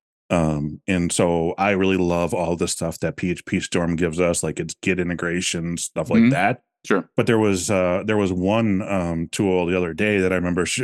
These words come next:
Speaker 1: showing you, and, and, like, well, I know you knew it was there, but I just kept, like, almost like, you know, "Just, just do this
Speaker 2: Just try,
Speaker 1: already."
Speaker 2: is stop
Speaker 1: And
Speaker 2: command tabbing to your terminal. Just use this.
Speaker 1: Yeah, yeah.
Speaker 2: <laughs>
Speaker 1: It, it was the, the local history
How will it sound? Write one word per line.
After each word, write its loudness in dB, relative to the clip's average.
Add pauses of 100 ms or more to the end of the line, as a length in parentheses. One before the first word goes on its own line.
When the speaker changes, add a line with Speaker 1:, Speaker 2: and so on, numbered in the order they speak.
(120)
Speaker 1:
showing 0
you, -2
and, -2
and, 2
like, 0 (320)
well, 4
I 0
know 4
you 4
knew 4
it -2
was 0
there, 2 (120)
but 0
I 0
just -6
kept, -4
like, -2 (400)
almost 2
like, 0
you -2
know, -2
"Just, -2 (100)
just -2
do 4
this 0
Speaker 2:
Just 4
try, 4
Speaker 1:
already." -2 (200)
Speaker 2:
is 0
stop 0
Speaker 1:
And 2
Speaker 2:
command 2
tabbing 2
to -4
your 0
terminal. 0
Just -4
use 0
this. 4
Speaker 1:
Yeah, 2
yeah. 0
Speaker 2:
<laughs> -20
Speaker 1:
It, 0
it 2
was 2
the, 0
the 0
local 2
history 0